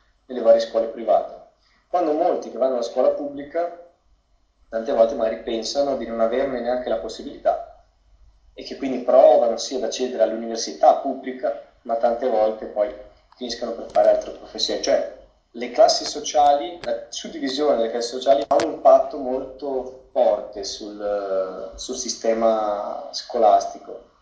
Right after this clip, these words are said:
e, mm, lasciamelo dire, è triste, è triste che si abbia un'opinione così negativa delle, delle scuole pubbliche, che si potrebbero migliorare di sicuro.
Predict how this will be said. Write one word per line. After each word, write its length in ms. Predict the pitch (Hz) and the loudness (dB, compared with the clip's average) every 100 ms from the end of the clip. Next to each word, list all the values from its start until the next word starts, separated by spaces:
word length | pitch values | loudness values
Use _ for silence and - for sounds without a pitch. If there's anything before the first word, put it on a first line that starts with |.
| _ _ _ | _ _ _
e, 420 | - 160 - - - _ _ _ | -4 -2 -4 -8 -20 _ _ _
mm, 400 | 98 98 92 - | -18 -16 -14 -8
lasciamelo 420 | - - 117 110 | -4 -4 -2 -2
dire, 440 | 120 143 131 - - | 0 0 0 0 0
è 160 | - | -2
triste, 500 | - 131 - - 120 | 0 -4 -2 -4 -4
è 60 | 113 | -4
triste 280 | 131 127 123 | -6 -6 -6
che 380 | 117 113 110 - | -4 -4 -4 -8
si 220 | - 127 | -4 4
abbia 220 | 120 120 | 4 4
un'opinione 540 | 120 123 127 127 131 - | -4 -6 -8 -4 -4 -4
così 220 | 127 147 | -6 -4
negativa 460 | 143 123 - 131 120 | -2 -2 -4 -6 -4
delle, 640 | 110 107 101 104 98 - - | -4 -6 -8 -8 -10 -12 -14
delle 140 | 104 | -12
scuole 320 | - 120 120 | -8 -2 0
pubbliche, 640 | 120 131 131 117 - - - _ _ | 0 -4 -8 -10 -10 -14 -16 _ _
che 100 | - | -12
si 140 | 131 120 | -12 -8
potrebbero 480 | 95 98 98 - | -6 -2 -2 -2
migliorare 580 | 98 98 92 - - 92 | -4 -4 0 6 6 6
di 80 | 90 | 0
sicuro. 600 | - - 117 98 - | -10 -12 -10 -10 -10